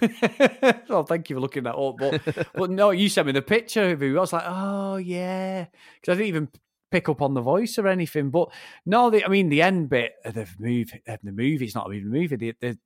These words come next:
Speaker 1: episode, I thought it was fucking ace, Dave. I absolutely loved it. Full blast, soundbar on, and it just goes fucking loopy, done it for about ten minutes. The shootout is absolutely awesome for me. The production level, everything. He runs into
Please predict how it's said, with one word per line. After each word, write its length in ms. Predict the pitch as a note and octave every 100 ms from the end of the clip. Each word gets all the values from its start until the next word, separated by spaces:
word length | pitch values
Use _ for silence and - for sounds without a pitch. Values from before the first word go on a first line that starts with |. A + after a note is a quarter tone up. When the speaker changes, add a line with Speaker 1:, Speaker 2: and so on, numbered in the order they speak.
| _
Speaker 1:
episode, 680 | C3+ D3+ C#3 - A2+ G2 F2+ - _ _ _
I 120 | - D#3
thought 260 | - A#2+
it 40 | G#2
was 160 | F#2+ - -
fucking 440 | A2+ - - G2 - -
ace, 260 | G2+ G2 -
Dave. 400 | - F#2+ F#2 - -
I 140 | C#3 E3
absolutely 800 | E3+ D3 - D3 C3 C3+ B2 A2
loved 340 | G#2+ A#2 -
it. 140 | A2+
Full 340 | - - G3 F#3+
blast, 420 | D3+ A#2 B2+ -
soundbar 680 | F#3 F3 E3 D3 C3 A#2 A2
on, 200 | G2+ G2 - _ - _ _
and 160 | C3+ B2+
it 160 | B2
just 480 | - D#3 B2+ - -
goes 520 | C3+ B2 A2+ G#2 - -
fucking 400 | - A#2+ - A2 G#2
loopy, 460 | A2 A#2 A#2+ A#2
done 160 | G#2+ A#2
it 160 | A2 -
for 80 |
about 300 | G#2+ G2+ G#2+
ten 240 | - G#2+ G2
minutes. 480 | G#2 G2+ - - -
The 60 | A#2+
shootout 800 | - - G#3 G3+ B2 A2 G2 - _ _ _ _
is 180 | - A2 -
absolutely 640 | D3+ D3+ - B2+ B2 B2+ G#2+
awesome 440 | A2 A2+ - A2
for 120 | G#2
me. 220 | F#2+ F#2+
The 120 | G2 A#2
production 600 | C3+ B2 G3 - E3 D#3
level, 320 | D3+ C#3+ C#3
everything. 380 | C#3 C#3 B2 B2
He 80 |
runs 320 | B2+ F3+ F3+ D#3
into 420 | F3 D#3 C#3+